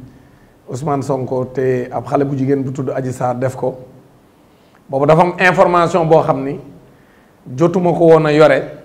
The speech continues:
parce que dama jàpp man ni ci coowal viol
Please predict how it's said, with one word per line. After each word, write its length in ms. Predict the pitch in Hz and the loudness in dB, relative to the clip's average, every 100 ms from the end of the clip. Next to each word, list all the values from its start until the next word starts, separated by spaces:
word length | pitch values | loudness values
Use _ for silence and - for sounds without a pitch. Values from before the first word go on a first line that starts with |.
| - _ _ _ _ _ _ _ | -20 _ _ _ _ _ _ _
parce 160 | 147 139 | -4 -4
que 380 | - 151 147 147 | -2 4 4 4
dama 200 | 151 156 | 0 2
jàpp 220 | 180 - | 4 2
man 220 | 175 156 135 | 0 -4 -4
ni 140 | 131 - - - _ _ _ _ _ _ _ | -8 -12 -20 -20 _ _ _ _ _ _ _
ci 120 | - 165 | -6 0
coowal 420 | 202 196 185 170 | 6 8 8 6
viol 320 | 135 151 127 | 2 0 0